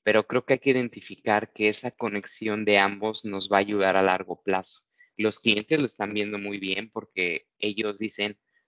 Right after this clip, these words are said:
"Ya no solo quiero ingesta de datos y de logs y de correlación, quiero seguridad, quiero hablar de threat, quiero hablar de mitre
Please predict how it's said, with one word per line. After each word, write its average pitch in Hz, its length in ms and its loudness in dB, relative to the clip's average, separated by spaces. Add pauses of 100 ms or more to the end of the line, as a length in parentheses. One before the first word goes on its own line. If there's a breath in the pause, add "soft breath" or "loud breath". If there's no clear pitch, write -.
(460)
"Ya 127 100 6
no 143 100 2
solo 131 240 -2
quiero 123 200 0
ingesta 110 400 -4
de 98 80 4
datos 92 420 0
y - 60 -16
de 90 140 -6
logs 98 440 0
y 90 60 -20
de - 320 -10
correlación, 95 720 -2
quiero 113 260 2
seguridad, 98 680 2
quiero 104 240 2
hablar 101 280 2
de 98 120 -2
threat, 101 440 0
quiero 95 220 -4
hablar 98 260 0
de 95 120 -4
mitre 92 920 -4